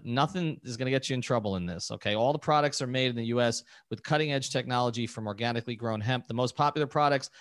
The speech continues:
C B D sports cream, the strawberry lemonade, and the green apple flavored gummies.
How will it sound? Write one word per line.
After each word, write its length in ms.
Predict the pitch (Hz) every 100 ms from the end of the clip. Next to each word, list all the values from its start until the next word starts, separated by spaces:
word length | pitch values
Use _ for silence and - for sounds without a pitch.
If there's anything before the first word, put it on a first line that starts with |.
| -
C 220 | - 147
B 80 | 131
D 120 | 123
sports 360 | - - 160 -
cream, 340 | 165 151 143
the 60 | 120
strawberry 480 | - 151 139 139 127
lemonade, 400 | 127 127 120 -
and 220 | 143 165
the 60 | 139
green 260 | 147 143
apple 300 | 131 127 131
flavored 380 | - 127 117 104
gummies. 460 | 131 143 147 143